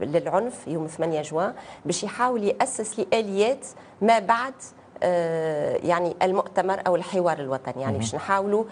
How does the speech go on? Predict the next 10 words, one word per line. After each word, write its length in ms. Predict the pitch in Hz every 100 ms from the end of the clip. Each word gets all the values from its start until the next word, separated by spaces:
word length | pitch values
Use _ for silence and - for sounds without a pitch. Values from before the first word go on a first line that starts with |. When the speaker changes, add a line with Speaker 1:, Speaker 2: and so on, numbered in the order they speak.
| - -
Speaker 1:
أنه 160 | 175 175
نربطوا، 500 | 240 247 - 190 220 - - -
آه، 380 | 160 156 147 143
ما 140 | 175
سيتم 640 | 180 180 170 170 202 151 160
مناقشته 560 | 160 160 165 165 156
خلال 380 | 139 170 156 143
ال-، 440 | 143 - 139 135 139 135 -
الحوار 400 | - - 156 156
الوطني 580 | 139 160 190 185 196